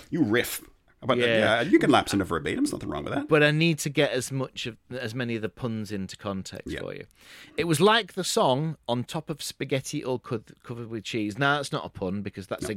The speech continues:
Speaker 2: literal thing. Um, Nina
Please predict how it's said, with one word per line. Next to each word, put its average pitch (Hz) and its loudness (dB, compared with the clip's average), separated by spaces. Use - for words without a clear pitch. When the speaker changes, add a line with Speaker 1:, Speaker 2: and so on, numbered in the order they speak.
Speaker 2:
literal 95 -8
thing. 90 -10
Um, 113 0
Nina 139 4